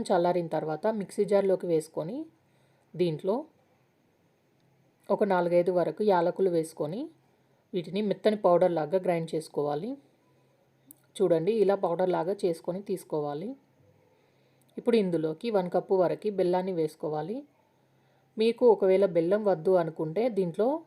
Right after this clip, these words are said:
ఒక కప్పు వరకు షుగర్ని కూడా వేసుకొని చేసుకోవచ్చండి. ఇప్పుడు దీన్ని మెత్తని పౌడర్ లాగా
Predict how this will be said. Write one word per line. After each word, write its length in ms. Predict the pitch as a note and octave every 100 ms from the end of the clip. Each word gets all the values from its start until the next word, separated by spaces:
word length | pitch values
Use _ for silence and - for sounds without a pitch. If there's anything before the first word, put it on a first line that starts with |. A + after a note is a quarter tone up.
| _ -
ఒక 120 | G3 -
కప్పు 220 | F3+ - G#3+
వరకు 300 | F#3 D#3+ A#3 A#3+
షుగర్ని 320 | F3+ F#3+ G3 F#3+
కూడా 160 | F#3 F#3
వేసుకొని 400 | E3+ - F3 A3 B3
చేసుకోవచ్చండి. 760 | F3+ E3 - D3+ - D#3 D#3 A3+ D4+ _ _ _ -
ఇప్పుడు 200 | A#3+ A#3+ G#3
దీన్ని 200 | F3 F3+ G3+
మెత్తని 300 | F#3 G3+ G3+
పౌడర్ 280 | F3 F3 F3+
లాగా 200 | D#3 E3